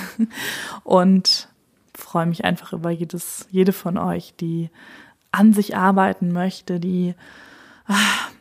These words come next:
ja, die wirklich einen Blick auch dafür hat, für ihr Kind, für ihre Bedürfnisse, für die Bedürfnisse des Kindes und,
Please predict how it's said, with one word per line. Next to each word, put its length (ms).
ja, 200
die 400
wirklich 320
einen 100
Blick 280
auch 120
dafür 460
hat, 240
für 180
ihr 120
Kind, 420
für 100
ihre 220
Bedürfnisse, 680
für 140
die 100
Bedürfnisse 520
des 240
Kindes 400
und, 300